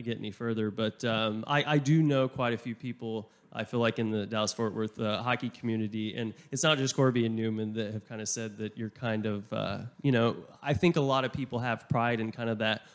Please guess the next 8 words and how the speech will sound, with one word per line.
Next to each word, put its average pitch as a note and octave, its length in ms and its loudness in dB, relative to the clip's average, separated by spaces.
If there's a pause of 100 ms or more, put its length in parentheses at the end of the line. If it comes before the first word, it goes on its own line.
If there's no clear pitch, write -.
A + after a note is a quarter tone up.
(100)
local A#2 380 2
kid, A2 560 -6
you B2+ 140 -2
know, G2+ 240 -4
making A#2+ 400 0
it G#2+ 120 -2
somewhere. A2+ 680 0 (180)
Like, A#2+ 320 0